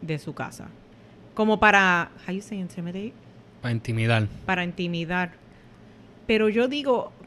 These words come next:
Speaker 1: ¿cuá-, cuál es el uso? Es como el Trump supporter ponerse la gorra, "Make a great, make America great again",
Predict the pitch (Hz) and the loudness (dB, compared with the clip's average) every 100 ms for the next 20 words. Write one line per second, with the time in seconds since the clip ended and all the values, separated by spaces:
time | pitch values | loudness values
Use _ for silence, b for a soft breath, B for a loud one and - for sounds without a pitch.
0 | - - 240 285 202 B B B - - | -20 -12 -10 -8 -12 B B B -20 -20
1 | - - - 233 254 311 269 247 214 226 | -20 -20 -8 -2 0 0 0 0 0 -2
2 | 220 143 - 277 - 403 370 - 233 220 | -4 -8 -2 -2 0 0 0 0 -2 -2
3 | - 302 330 - 320 339 339 262 233 B | -2 -4 -4 -6 -4 0 2 2 0 B
4 | B B 208 208 240 285 302 254 226 - | B B -2 0 0 -2 -2 -2 -2 -4
5 | - 175 185 269 247 208 196 202 B - | -4 -2 2 2 2 0 -2 -4 B -4
6 | 185 208 254 254 285 277 247 226 214 226 | 2 2 2 2 2 2 0 0 2 2
7 | 262 277 269 277 320 330 294 208 196 202 | 2 2 0 -2 0 0 0 0 0 -2